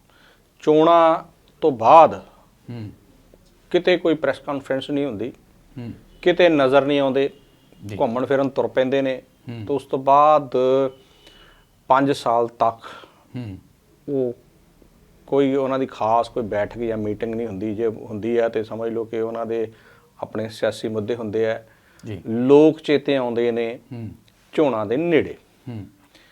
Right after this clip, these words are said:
Speaker 1: ਤੇ ਸੁਭਾਵਕ ਹੈ,
Speaker 2: ਹੂੰ।
Speaker 1: ਜਿਵੇਂ ਜਿਵੇਂ ਹੁਣ ਲੋਕ ਸਭਾ ਦੀਆਂ ਚੋਣਾਂ ਨੇੜੇ ਆਉਂਦੀਆਂ ਜਾ
Speaker 2: ਜੀ।
Speaker 1: ਰਹੀਆਂ ਨੇ, ਜਿੰਨੀਆਂ ਵੀ ਸਿਆਸੀ ਪਾਰਟੀਆਂ ਨੇ, ਉਹਨਾਂ ਦੇ ਆਗੂ ਬੜੇ
Speaker 2: ਹੂੰ।
Speaker 1: ਸਰਗਰਮ ਹੋਏ ਹੁੰਦੇ ਨੇ। ਨਿੱਤ
Speaker 2: ਹੂੰ।
Speaker 1: ਨਵੀਂ ਬਿਆਨਬਾਜ਼ੀ, ਨਿੱਤ ਨਵੀਂ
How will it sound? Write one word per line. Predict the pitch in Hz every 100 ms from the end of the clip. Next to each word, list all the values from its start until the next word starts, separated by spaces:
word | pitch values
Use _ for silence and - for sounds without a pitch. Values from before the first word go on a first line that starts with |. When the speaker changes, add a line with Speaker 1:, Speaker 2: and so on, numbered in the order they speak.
| _ _ _ _
Speaker 1:
ਤੇ | -
ਸੁਭਾਵਕ | - 202 175 101 175 -
ਹੈ, | - - _ _
Speaker 2:
ਹੂੰ। | 107 101
Speaker 1:
ਜਿਵੇਂ | 117 143 147
ਜਿਵੇਂ | 139 147
ਹੁਣ | 139 139
ਲੋਕ | 135 127 123
ਸਭਾ | 123 127
ਦੀਆਂ | 123 113
ਚੋਣਾਂ | - 117 117
ਨੇੜੇ | 117 107 107
ਆਉਂਦੀਆਂ | 110 110 113
ਜਾ | 113 110
Speaker 2:
ਜੀ। | 110
Speaker 1:
ਰਹੀਆਂ | 120 123
ਨੇ, | 113 - _ _ _ _ _ _ _ -
ਜਿੰਨੀਆਂ | 107 123 135 147 147
ਵੀ | 147
ਸਿਆਸੀ | 139 - 113 -
ਪਾਰਟੀਆਂ | 110 - 107 104 113 117
ਨੇ, | 110 117 123
ਉਹਨਾਂ | 120 123 123
ਦੇ | 110 -
ਆਗੂ | 110 98 98 113 101
ਬੜੇ | 104 123 117 107
Speaker 2:
ਹੂੰ। | 104 - _
Speaker 1:
ਸਰਗਰਮ | - - 120 104 104 107 110
ਹੋਏ | 104
ਹੁੰਦੇ | 110 98
ਨੇ। | 107 110
ਨਿੱਤ | 107 123 139 104
Speaker 2:
ਹੂੰ। | 123
Speaker 1:
ਨਵੀਂ | 110 113 120
ਬਿਆਨਬਾਜ਼ੀ, | 98 107 107 104 110 107 113 107
ਨਿੱਤ | 107 127 127 135
ਨਵੀਂ | 117 110 113